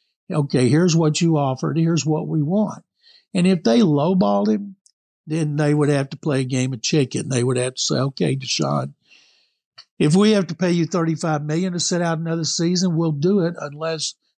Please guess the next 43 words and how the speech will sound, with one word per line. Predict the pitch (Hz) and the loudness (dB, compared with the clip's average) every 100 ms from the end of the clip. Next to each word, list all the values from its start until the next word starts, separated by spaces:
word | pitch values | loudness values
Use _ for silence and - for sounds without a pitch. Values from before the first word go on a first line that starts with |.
| - | -2
they | 147 | 2
give | 156 165 | 2 2
us | 160 - | 0 0
a | |
better | 143 147 143 | 0 0 2
offer | 143 143 160 180 190 | 0 0 -2 -4 -4
or | 160 156 | -2 0
unless | 156 151 156 151 | 0 0 0 0
you | 165 | 0
go | 156 | 0
to | 156 | 0
New | 147 151 | 0 0
Orleans." | 165 185 - 160 - - - - _ - | 0 -2 -4 -8 -12 -14 -20 -20 _ -2
And, | 170 147 139 147 - | 2 4 4 2 -2
uh, | 185 147 | 0 2
it | 143 131 | 2 2
could | 180 156 | 2 4
be | 156 151 | 4 4
the | 147 | 4
other | 151 151 | 4 4
way | 143 143 | 2 2
around. | 131 143 175 135 123 _ _ _ _ | 2 0 0 0 -4 _ _ _ _
But | - 143 | -2 0
the | 156 | 2
offers | 165 190 196 175 165 | 2 2 2 0 0
have | 160 151 | 0 0
to | 147 | -2
be | 135 123 - | -4 -4 -4
fair, | 139 117 - - | -2 -2 -6 -4
and | 147 | 0
they | 127 | 0
start | 123 - 147 147 - _ - - - | 0 0 2 0 -2 _ -20 -14 0
with | 139 131 | 0 2
three | 143 147 | 4 4
number | 143 139 135 | 4 2 2
one | 123 135 127 | 2 0 0
picks. | 151 135 - | 0 0 0
Carolina | - 208 214 170 151 135 | -2 0 2 0 -2 -2
would | 123 127 | -4 -6
have | 117 | -8
been | 120 117 | -12 -12
the | 113 - | -16 -14
best. | - - - | -12 -8 -10